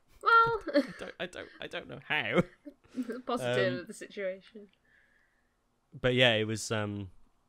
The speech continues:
Speaker 2: that was a really, really stressful, I, I think I've still got it somewhere. I think I've still got what I've, what I've written somewhere. I think I've got it on a laptop, which I don't have a charger for. Um,
Speaker 1: Uh, so that's,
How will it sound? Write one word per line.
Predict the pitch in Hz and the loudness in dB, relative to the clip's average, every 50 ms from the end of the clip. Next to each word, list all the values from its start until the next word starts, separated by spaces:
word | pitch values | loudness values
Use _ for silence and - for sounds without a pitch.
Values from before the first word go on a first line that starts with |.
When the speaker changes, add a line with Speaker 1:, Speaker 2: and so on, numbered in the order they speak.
| _ _ _ _ _ _ _ _ _ _ - _ _ | _ _ _ _ _ _ _ _ _ _ -20 _ _
Speaker 2:
that | 127 131 | -4 -2
was | 139 120 101 | 0 0 -2
a | 104 | -4
really, | 95 101 110 107 101 98 92 95 104 | -4 -4 -4 -4 -2 -4 -6 -8 -8
really | 113 110 104 104 | -8 -6 -6 -6
stressful, | 104 - - 107 - - - - | -6 -8 -10 -10 -10 -10 -6 -4
I, | 135 135 - - | -4 -4 -2 -4
I | 147 156 | -4 -2
think | 185 277 294 403 | -2 -4 -2 -2
I've | - - | -4 -4
still | - 220 165 | -2 -2 -2
got | 135 - 127 123 180 | 0 2 2 4 4
it | 233 - - - | 2 -2 -6 -10
somewhere. | - - - 113 101 98 95 98 | -8 -2 -2 -2 -2 -2 -2 -4
I | 120 | -2
think | 156 160 | -2 -2
I've | 156 139 | -4 -4
still | - - 170 156 139 | -4 -2 -2 -2 -2
got | 113 - 143 156 - - | 2 2 2 2 2 0
what | 117 113 107 | -2 0 0
I've, | 104 104 98 107 107 | 0 -2 -4 -6 -4
what | 117 113 | 0 0
I've | 107 104 98 104 | 0 0 0 0
written | 120 131 117 120 107 98 95 - _ _ _ _ _ _ _ _ _ | -2 -2 -2 -6 -8 -8 -10 -12 _ _ _ _ _ _ _ _ _
somewhere. | - - 135 127 143 123 101 92 87 95 | -6 -2 0 0 0 0 0 0 -2 0
I | |
think | 107 123 120 | 0 0 -2
I've | 117 | 0
got | 110 123 | 0 0
it | 123 95 | 0 0
on | 110 117 | 0 -2
a | 107 101 | -2 -2
laptop, | 104 113 120 - - - 123 101 - - - - | -2 -4 -6 -8 -10 -6 -6 -6 -6 -6 -10 -10
which | 101 - 113 | -10 -8 -6
I | 110 | -4
don't | 101 113 113 104 | -4 -4 -4 -4
have | 110 104 | -6 -6
a | 104 104 | -6 -4
charger | - - 117 113 117 117 - 135 | -2 0 2 2 2 2 -2 -6
for. | - - 151 151 156 160 156 _ _ _ _ _ _ _ _ _ _ _ _ _ _ _ | -4 -2 -2 -2 -2 -4 -6 _ _ _ _ _ _ _ _ _ _ _ _ _ _ _
Um, | 117 113 107 104 104 104 107 107 - - _ _ _ | 0 0 2 2 0 -2 -6 -8 -10 -16 _ _ _
Speaker 1:
Uh, | 190 185 190 190 190 196 196 196 190 190 185 180 180 - _ _ | -14 -12 -8 -6 -4 -4 -2 -2 -2 -2 -4 -6 -8 -12 _ _
so | - - - 190 185 | -14 0 2 4 4
that's, | 196 190 151 - - - - | 6 4 2 0 -4 -10 -18